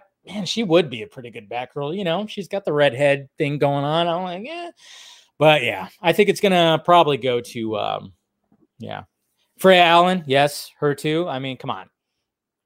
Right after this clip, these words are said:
It was just veteran hotness, just right, all right there, man, right, all right there. I'm telling you. If you guys haven't watched Gunpowder Milkshake, do yourself a favor. It's entertaining. Don't take it too seriously. Yeah, there's some cheesiness. You got Paul Giamatti. He's in there too.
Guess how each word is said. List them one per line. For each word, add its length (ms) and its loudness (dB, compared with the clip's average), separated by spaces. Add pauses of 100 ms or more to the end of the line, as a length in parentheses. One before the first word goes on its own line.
(200)
It 80 4
was 160 2
just 220 0 (260)
veteran 420 2
hotness, 960 -2
just 300 -12 (240)
right, 280 2
all 200 4
right 240 0
there, 220 -2
man, 300 -14 (300)
right, 200 2
all 120 2
right 180 -2
there. 160 0
I'm 140 -4
telling 240 -6
you. 80 -8
If 360 -20
you 80 -6
guys 180 4
haven't 200 4
watched 400 2 (580)
Gunpowder 360 2
Milkshake, 440 -4
do 60 -4
yourself 300 -4
a 20 -20
favor. 300 0
It's 200 -4
entertaining. 680 2
Don't 160 4
take 140 2
it 60 0
too 120 -2
seriously. 520 0
Yeah, 140 0
there's 140 -6
some 80 -10
cheesiness. 460 -6
You 60 -18
got 140 0
Paul 180 6
Giamatti. 540 -2
He's 180 -6
in 100 -6
there 160 -6
too. 220 -6